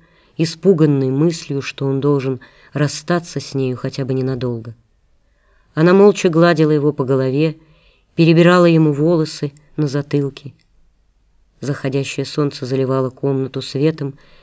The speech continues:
и Жиль понял, что никогда не забудет этого мгновения,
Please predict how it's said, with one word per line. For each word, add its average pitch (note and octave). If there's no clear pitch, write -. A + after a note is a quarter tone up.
и C#3+
Жиль D3+
понял, C#3
что -
никогда C#3
не C3
забудет A#2+
этого C3
мгновения, C3